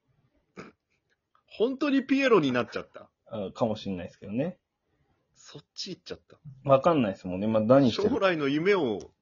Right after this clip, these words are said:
Speaker 1: お店の名前にしとったん。
Speaker 2: うん。
Speaker 1: 道化師にいつかなるんだ、俺は。
Speaker 2: <laughs>
Speaker 1: ピエロって言えや。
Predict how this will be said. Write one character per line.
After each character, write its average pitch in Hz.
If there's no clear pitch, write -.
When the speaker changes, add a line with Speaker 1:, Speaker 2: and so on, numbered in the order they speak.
Speaker 1:
お 120
店 143
の 151
名 139
前 147
に 147
し -
と -
っ -
た -
ん。 -
Speaker 2:
う 107
ん。 92
Speaker 1:
道 123
化 143
師 113
に 113
い 120
つ -
か 104
な 110
る 127
ん 110
だ、 90
俺 85
は。 82
Speaker 2:
<laughs> -
Speaker 1:
ピ 202
エ 370
ロ 110
っ -
て 92
言 92
え 90
や。 85